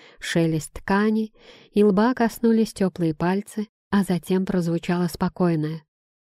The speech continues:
«Состояние не критическое». Еще движение, и над моим сжавшимся телом раскинулась светящаяся бело-зеленая сеть лекарского заклинания.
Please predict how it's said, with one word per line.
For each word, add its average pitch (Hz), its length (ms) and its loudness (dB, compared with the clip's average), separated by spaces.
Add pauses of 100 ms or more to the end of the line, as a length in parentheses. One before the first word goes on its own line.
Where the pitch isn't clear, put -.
(120)
«Состояние 226 760 2
не 208 160 2
критическое». 208 920 0 (800)
Еще 240 360 2
движение, 220 840 4 (260)
и 220 120 4
над 214 240 4
моим 202 500 2 (380)
сжавшимся 214 800 2
телом 220 500 2
раскинулась 208 880 0 (180)
светящаяся 185 1000 0
бело-зеленая 170 800 0
сеть - 440 -4 (360)
лекарского 170 760 2
заклинания. 160 800 -2